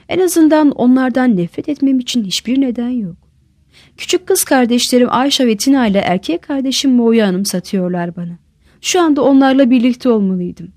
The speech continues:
Gözlerimden uzak büyüyorlar. Onları öyle özledim ki. Ama burada çocuklar beni avutuyorlar. Onlarla iletişim kurmak çok daha kolay. İletişim kurmak.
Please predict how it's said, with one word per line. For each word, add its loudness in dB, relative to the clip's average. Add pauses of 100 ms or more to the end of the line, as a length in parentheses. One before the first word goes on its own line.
(300)
Gözlerimden 4
uzak -2
büyüyorlar. -6
Onları -6
öyle -4
özledim -4
ki. -14 (540)
Ama 0
burada -2
çocuklar -4
beni 2
avutuyorlar. -6 (300)
Onlarla 2
iletişim -2
kurmak -4
çok -10
daha -6
kolay. -10 (420)
İletişim -4
kurmak. -18